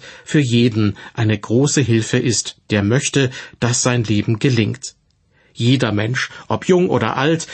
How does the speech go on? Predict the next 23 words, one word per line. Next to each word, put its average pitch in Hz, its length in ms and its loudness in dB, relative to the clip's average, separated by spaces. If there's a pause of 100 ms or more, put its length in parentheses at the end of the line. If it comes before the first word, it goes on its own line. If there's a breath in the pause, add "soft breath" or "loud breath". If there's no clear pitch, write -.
(140 loud breath)
ob 127 280 -2
impulsiv 156 840 0
oder 113 360 0
wohlüberlegt, 123 880 0 (260 loud breath)
wird 120 200 -2
von 107 260 -2
diesem 135 400 0
Buch 117 300 0
profitieren, 113 920 -2 (320 soft breath)
für 143 400 2 (120)
sein 104 360 -2
eigenes 117 640 -2
Leben. 107 480 -2 (500)
Denn 160 240 2
im 110 200 -2
Buch 160 200 0
der 113 140 0
Sprüche 135 460 0 (240 loud breath)
haben 143 280 0
wir 151 100 4
letztlich 123 600 -4
Gottes 120 420 -2
Weisheit 143 560 -2